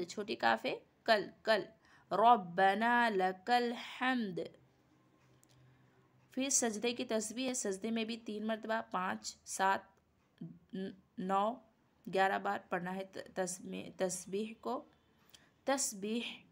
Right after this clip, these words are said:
سبحان ربی الاعلی، حمزہ میں اور عین میں فرق کرنا ہے، اعلی، بلند والا، بلند و بالا، اعلی یعنی بلند۔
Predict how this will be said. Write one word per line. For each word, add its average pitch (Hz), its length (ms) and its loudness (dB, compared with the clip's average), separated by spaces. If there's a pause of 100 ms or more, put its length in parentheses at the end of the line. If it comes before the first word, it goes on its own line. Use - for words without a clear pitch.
(1200)
سبحان 269 840 2
ربی 226 720 2
الاعلی، 202 880 8 (460)
حمزہ 202 400 6
میں 311 120 -4
اور 220 140 4 (100)
عین 202 200 0
میں 240 160 0
فرق 233 260 -2
کرنا 233 280 0
ہے، 254 80 2 (120)
اعلی، 208 420 8 (140)
بلند 233 440 0
والا، 165 340 -4
بلند 226 420 -4
و 180 140 -2
بالا، 160 380 -4 (180)
اعلی 214 300 0
یعنی 269 180 -2
بلند۔ 170 600 -4